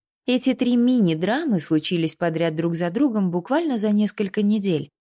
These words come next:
и я начала видеть в них некую закономерность. Я думала о том, как легко можно помочь другим людям или хотя бы попытаться сделать их день чуточку лучше.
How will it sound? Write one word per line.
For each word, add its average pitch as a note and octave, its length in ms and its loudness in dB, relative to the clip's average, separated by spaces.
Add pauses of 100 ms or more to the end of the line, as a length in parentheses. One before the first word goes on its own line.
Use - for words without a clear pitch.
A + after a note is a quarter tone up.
(140)
и D#3+ 80 0
я A#3 160 2
начала C#4 460 0
видеть A3+ 420 0
в F3 60 -2
них C#4+ 280 -2
некую A#3 380 0
закономерность. A3 960 -4 (500)
Я A3 340 2
думала G#3 500 2
о F3+ 180 -4
том, C4+ 320 -2
как D4 320 -4
легко C#4 380 0
можно F3 400 2
помочь E3+ 460 0
другим D#3 380 -2
людям D#3 460 -4 (220)
или F3+ 160 0
хотя A#3 300 -2
бы A#3+ 140 2
попытаться A#3 800 -2
сделать F3 520 -2
их D#3 140 -2
день A#3 260 0
чуточку A#3+ 520 -6
лучше. A3+ 460 -4